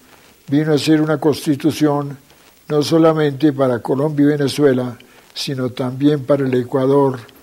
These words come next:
y Panamá, que entonces hacía parte de la República de Colombia. No hay diferencias de límites en ese momento. En mil ochocientos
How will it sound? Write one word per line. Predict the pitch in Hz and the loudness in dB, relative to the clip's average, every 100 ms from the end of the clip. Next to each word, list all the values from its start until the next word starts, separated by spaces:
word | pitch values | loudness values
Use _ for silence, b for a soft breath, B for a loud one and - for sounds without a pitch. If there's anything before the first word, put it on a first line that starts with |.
| _ 127 | _ -8
y | |
Panamá, | 123 135 139 160 151 131 - b b - | -4 -4 -2 -4 -4 -8 -18 b b -10
que | 196 | -8
entonces | 123 147 147 120 143 120 | -4 0 0 0 -4 -2
hacía | 110 156 127 | -4 0 -2
parte | 117 143 131 110 135 123 113 b b b | 0 0 0 -2 -8 -10 -12 b b b
de | - 131 | -6 -4
la | 120 | -2
República | 120 120 - 127 123 110 117 | -4 -6 -2 -2 -2 -4 -4
de | 113 | -2
Colombia. | 139 135 127 107 104 95 - _ _ b b b b b b b b b b b b _ _ | 0 0 0 -4 -10 -10 -18 _ _ b b b b b b b b b b b b _ _
No | 151 175 190 | -4 4 6
hay | 190 175 | 8 8
diferencias | 160 127 139 156 131 151 131 | 6 4 4 2 2 2 2
de | |
límites | 127 143 143 127 110 | 0 0 0 -2 -2
en | 131 | -2
ese | 139 110 139 | -2 -4 -4
momento. | 117 123 120 113 143 143 - b b b b b b | -6 -6 -6 -6 -8 -8 -14 b b b b b b
En | 143 143 | -2 0
mil | 160 170 | 4 6
ochocientos | 139 147 131 160 139 160 151 - - | 6 4 2 -2 -2 0 0 0 -8